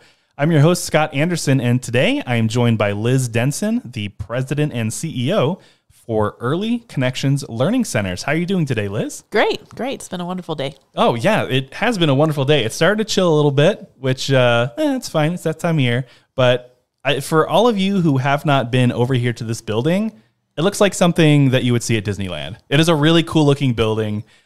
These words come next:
Speaker 1: Um, I think, uh, when I was coming in here, someone was telling me it was built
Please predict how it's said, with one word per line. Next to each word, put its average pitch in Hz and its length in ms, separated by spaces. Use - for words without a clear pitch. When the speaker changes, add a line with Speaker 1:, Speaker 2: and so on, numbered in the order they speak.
Speaker 1:
Um, 113 160
I 117 120
think, 165 360
uh, 113 360
when 113 180
I 117 80
was 113 100
coming 117 260
in 120 100
here, 110 160
someone 110 220
was 107 100
telling 110 180
me 104 80
it 104 60
was 101 100
built 107 320